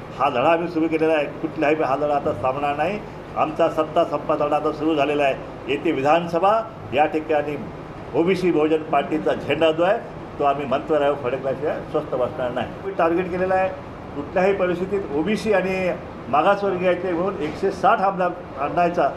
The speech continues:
आमचा निर्धार आहे. आणि ते आमचे मतदारसंघसुद्धा आम्ही आयडेंटिफाय केलेले आहेत, त्या ठिकाणी आमचे उमेदवारसुद्धा आमचे आयडेंटिफाय होत आहेत सगळे. त्यामुळे हे एकशे साठ जे आहे, कारण बहुमताला एकशे शेहेचाळीस पाहिजेत, आम्ही एकशे साठ टार्गेट ठेवलेलं आहे, त्यामुळे एकशे साठ आम्ही आणणारच.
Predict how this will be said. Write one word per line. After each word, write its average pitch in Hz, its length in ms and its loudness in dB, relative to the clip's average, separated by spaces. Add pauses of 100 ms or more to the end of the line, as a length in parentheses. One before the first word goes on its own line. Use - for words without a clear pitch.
(360)
आमचा 135 260 2
निर्धार 160 380 4
आहे. 190 340 -2 (280)
आणि 127 160 -2
ते 170 60 2
आमचे 165 320 4
मतदारसंघसुद्धा 180 840 2
आम्ही 185 160 0
आयडेंटिफाय 180 500 2
केलेले 185 280 0
आहेत, 196 140 2 (360)
त्या 147 120 6
ठिकाणी 180 260 2
आमचे 185 180 0
उमेदवारसुद्धा 196 600 2
आमचे 190 200 0
आयडेंटिफाय 185 480 0
होत 170 220 0
आहेत 190 140 2
सगळे. 190 280 -2 (400)
त्यामुळे 170 340 2
हे 196 280 2
एकशे 185 200 0
साठ 185 280 2
जे 170 60 -2
आहे, 139 140 -2 (460)
कारण 180 320 2
बहुमताला 202 520 2
एकशे 190 260 2
शेहेचाळीस 208 480 2
पाहिजेत, 139 280 0 (500)
आम्ही 156 260 4
एकशे 214 220 2
साठ 208 260 2
टार्गेट 214 260 2
ठेवलेलं 196 300 2
आहे, 110 80 0 (560)
त्यामुळे 170 320 4
एकशे 160 260 2
साठ 175 260 2
आम्ही 190 180 2
आणणारच. 180 440 2